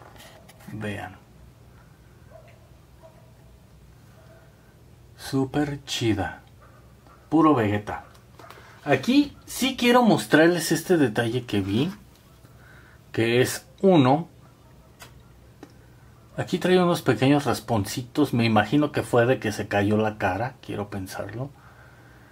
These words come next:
Y esta parte del cuello no está muy bien pintada, si la alcanzan a apreciar.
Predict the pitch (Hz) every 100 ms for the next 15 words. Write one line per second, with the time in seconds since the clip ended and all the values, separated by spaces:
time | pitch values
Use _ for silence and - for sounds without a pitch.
0 | - - - 202 214 208 - - - -
1 | - - - - - - - 170 160 175
2 | 170 160 156 123 117 143 143 135 127 127
3 | - 120 120 127 120 123 120 120 107 101
4 | 107 113 98 - 95 98 - 104 107 98
5 | - 101 - 101 -